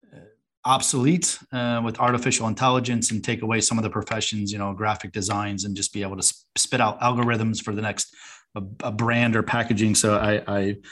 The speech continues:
I'm glad to hear your perspective that it's not going away, but maybe will continue to grow and flourish. And as, as we all know, we don't know what the future holds, but I think, uh, for design, we still got a, a long way to go.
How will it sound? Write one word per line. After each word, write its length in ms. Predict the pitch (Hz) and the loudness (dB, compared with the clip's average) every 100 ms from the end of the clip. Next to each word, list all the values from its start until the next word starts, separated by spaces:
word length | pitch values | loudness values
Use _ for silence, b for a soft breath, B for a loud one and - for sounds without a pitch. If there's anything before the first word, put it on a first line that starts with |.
| B | B
I'm 120 | 123 123 | 0 2
glad 220 | 143 135 | 4 2
to 80 | 123 | 2
hear 140 | 139 | 4
your 100 | 127 | 2
perspective 580 | 131 - 131 123 123 113 | 2 0 0 0 0 2
that 160 | 110 | 0
it's 220 | 110 - 131 | 0 0 2
not 200 | 123 113 | 2 2
going 240 | 127 120 | 4 4
away, 240 | 117 120 | 4 2
but 200 | 117 113 | 2 0
maybe 240 | 110 110 113 | 0 2 2
will 180 | 110 104 | 2 0
continue 460 | 110 110 113 107 | -2 2 2 2
to 100 | 110 | 0
grow 480 | 104 113 113 113 113 B B B | 0 2 2 2 -2 B B B
and 140 | 123 120 | -2 0
flourish. 500 | 131 127 127 - 107 | 2 4 4 0 0
And 320 | 110 101 B B B B - | -2 -4 B B B B -8
as, 280 | 104 98 - | -4 -2 -2
as 240 | 110 101 | -2 0
we 120 | 117 | 2
all 140 | 113 113 | 4 4
know, 180 | 117 | 4
we 120 | 110 110 | 2 2
don't 180 | 110 | 0
know 120 | 113 110 | 0 2
what 200 | 135 135 | 2 0
the 80 | |
future 340 | - 123 - 107 | 0 0 0 0
holds, 280 | 110 107 - | 0 0 -2
but 80 | 104 | -4
I 100 | 101 | -4
think, 340 | 110 101 - | -4 -2 -2
uh, 120 | 98 | -4
for 180 | 95 107 | 0 2
design, 420 | 107 101 110 110 | 4 4 4 4
we 100 | 104 | 2
still 240 | 98 117 110 | 2 4 4
got 200 | 107 104 | 4 4
a, 180 | 104 B B B - | 0 B B B -6
a 40 | 113 | 0
long 280 | 131 131 | 2 4
way 100 | 127 117 | 4 2
to 80 | |
go. 440 | 101 110 101 104 | 2 4 4 0